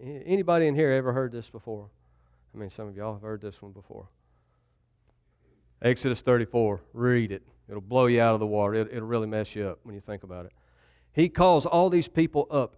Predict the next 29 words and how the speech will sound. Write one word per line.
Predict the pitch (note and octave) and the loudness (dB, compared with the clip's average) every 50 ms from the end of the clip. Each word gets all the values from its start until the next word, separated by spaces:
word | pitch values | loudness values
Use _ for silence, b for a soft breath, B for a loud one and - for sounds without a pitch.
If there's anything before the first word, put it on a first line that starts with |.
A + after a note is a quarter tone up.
| _ | _
and | - C3 B2 A#2 | -10 -8 -6 -4
they | A#2+ C3 C3 B2 B2 _ | -2 -2 -2 -2 -6 _
eat | D#3 D3+ C3+ G#2+ - _ _ _ _ _ _ _ _ _ _ _ _ _ _ _ | -8 -6 -6 -6 -8 _ _ _ _ _ _ _ _ _ _ _ _ _ _ _
in | - B2 A#2+ | -14 -12 -12
the | A2+ | -10
presence | - - B2+ A#2+ A2 A2 - - - | -4 0 0 0 0 -4 -10 -18 -20
of | A2 - | -18 -12
God. | - G2 F2+ E2 F#2+ - _ _ _ _ _ _ _ _ _ _ _ _ _ _ _ _ _ _ _ _ _ _ _ _ _ _ _ _ _ _ _ _ _ _ _ _ _ _ | -10 -10 -10 -12 -14 -20 _ _ _ _ _ _ _ _ _ _ _ _ _ _ _ _ _ _ _ _ _ _ _ _ _ _ _ _ _ _ _ _ _ _ _ _ _ _
They | - D3+ E3 D3 | 2 2 2 4
see | - - - G#3 G#3+ F#3 | 2 2 2 2 2 2
his | C#3 D3 E3 B2+ - | 2 2 0 0 -2
feet. | - - F3+ F3 C3+ A2 | 0 2 2 2 2 2
They | B2+ B2+ | -2 -2
see | A#2+ - - F#3 F3+ | -2 0 0 0 0
the | C3+ C3 | 0 -2
ground | A2 G2 C3 C#3+ D3+ D3+ C#3+ C3 A#2+ A#2 | -2 0 2 4 4 6 4 2 2 -2
that's | A2+ G2+ - | -4 -8 -8
below | - C3 C3 C3 A#2+ | -6 -2 -2 0 0
him. | B2 A#2+ A2 | -2 -4 -6
So | - A#2+ | -8 -4
basically, | G#2 C#3 D#3 F3 - C#3+ - - C3 B2 | 0 2 2 2 2 -2 -2 -2 -2 0
they're | A#2+ C3 C#3 | 2 2 2
in | C3 A2+ | 2 2
a | |
place | G#2 - - - D#3+ D3 B2+ - - | 0 -4 -2 0 2 2 2 0 -4
that's | B2+ A2+ - - | -8 -8 -4 0
lower | C#3 C#3+ D#3+ E3 D3+ | 2 4 4 4 4
than | C3+ B2+ A#2 | 2 0 0
God, | A2 G#2+ G#2 G2+ | 0 -2 -2 -2